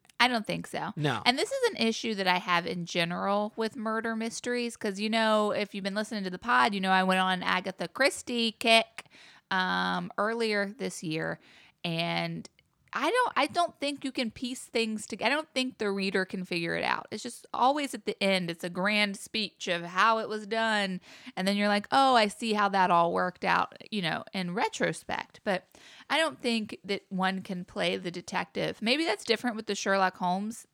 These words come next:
Speaker 1: um, series. I've never read any of those books. But I, as far as Agatha Christie goes, I feel like at the end, if you're like, "Oh, okay, I, I understand how that happened," but there's no way that I had that information or would have pieced that together
Speaker 2: Yeah.
Speaker 1: prior.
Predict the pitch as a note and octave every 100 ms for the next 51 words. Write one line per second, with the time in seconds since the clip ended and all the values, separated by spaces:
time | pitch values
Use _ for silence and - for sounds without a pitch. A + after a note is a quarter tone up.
0 | _ G#3 G#3 G#3+ G#3+ A3 - - B3 A#3+
1 | B3 B3 F#3+ F#3 G3 F#3+ G3 F#3 F#3 F#3
2 | F3+ F3+ F3 E3+ G#3 - C4 C#4 - -
3 | - - - - A3 G3 - - G#3 G#3
4 | C4 B3+ A3 G#3+ G#3 G3 - G3 - F#3+
5 | F#3 E3+ E3+ E3 - F3+ F3 E3+ E3+ F3+
6 | E3 F3 E3+ E3+ D#3+ - E3+ E3+ F3 E3+
7 | E3+ - C#4 A#3+ F#3+ F#3+ E3+ E3+ F3 -
8 | F3+ F3+ F#3 F3+ - D4 D#4+ C4 G3 E3+
9 | E3+ E3+ E3 D#3+ - - - - F#3 F#3
10 | G3 G#3+ G3+ F#3 F3 F3 E3 E3 E3+ E3+
11 | F3 E3+ E3 F3 D#3+ F3+ F3 F3 E3 E3
12 | E3 E3 E3+ - F3+ - E3+ - F3+ -
13 | - - G2 C3+ A#2+ C3 D#3 -